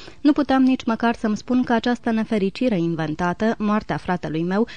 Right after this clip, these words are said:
din care se hrănise până atunci sensibilitatea mea, m-ar fi atins direct.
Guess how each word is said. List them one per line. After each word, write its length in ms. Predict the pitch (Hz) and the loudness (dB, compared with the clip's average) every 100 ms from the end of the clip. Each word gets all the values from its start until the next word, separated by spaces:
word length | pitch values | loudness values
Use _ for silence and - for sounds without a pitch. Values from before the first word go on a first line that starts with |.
| - | -8
din 140 | 233 226 | -2 0
care 220 | 220 214 | 0 0
se 140 | 208 | -2
hrănise 460 | 190 190 196 214 185 | -4 -2 -2 -2 -4
până 180 | 202 185 | -2 -2
atunci 340 | 170 202 190 | -2 -4 -4
sensibilitatea 880 | - 175 170 165 170 175 208 196 156 | -4 -4 -4 -4 -4 -2 -2 -2 -2
mea, 260 | 190 208 - | 0 -2 0
m-ar 180 | 214 214 | -2 -2
fi 140 | 202 | -2
atins 360 | 165 160 151 170 | -4 -4 -8 -6
direct. 520 | 180 220 185 - | -4 -2 -2 -6